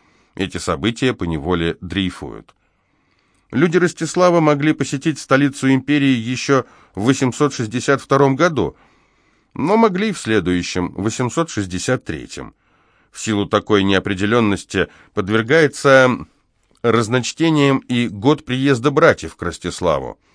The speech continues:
Или восемьсот шестьдесят третий, или восемьсот шестьдесят четвёртый. Самим братьям, даже по умеренным подсчётам, понадобилось никак не меньше года,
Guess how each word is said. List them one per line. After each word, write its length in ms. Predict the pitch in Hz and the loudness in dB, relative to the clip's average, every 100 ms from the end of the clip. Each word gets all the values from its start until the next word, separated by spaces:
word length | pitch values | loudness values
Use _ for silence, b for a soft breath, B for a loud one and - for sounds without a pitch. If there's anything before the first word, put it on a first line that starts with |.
| _ _ _ _ _ _ _ _ _ - | _ _ _ _ _ _ _ _ _ -4
Или 240 | 180 185 | 0 2
восемьсот 500 | 135 - 104 - 85 | 2 0 -4 -4 -6
шестьдесят 540 | - 76 78 87 80 | -6 -10 -6 -4 -4
третий, 560 | - 135 185 180 175 175 _ _ _ _ _ _ | -2 -2 -2 -4 -6 -6 _ _ _ _ _ _
или 300 | 139 202 190 | -2 0 0
восемьсот 580 | 104 101 90 78 107 120 | -2 -4 -6 -2 -2 -2
шестьдесят 580 | 90 69 71 92 92 b b b | -6 -10 -4 -2 -2 b b b
четвёртый. 640 | - - 85 57 - 52 - _ _ _ _ _ _ _ _ | -10 -8 -8 -10 -14 -20 -20 _ _ _ _ _ _ _ _
Самим 420 | - 107 101 92 | -2 2 2 2
братьям, 500 | 101 110 - 85 69 b b b | 2 2 0 -4 -4 b b b
даже 320 | - 104 82 92 | 0 2 2 -2
по 140 | 104 | 0
умеренным 560 | 104 104 90 90 87 85 | 2 2 2 2 0 0
подсчётам, 540 | 101 - 120 104 92 | 0 0 -4 -2 -2
понадобилось 640 | 95 98 87 82 92 - | 0 0 0 -2 -4 -2
никак 340 | 101 - 92 98 | -4 0 0 0
не 80 | |
меньше 300 | 90 82 - | -2 -2 -4
года, 380 | 104 147 139 113 | -4 -2 0 -2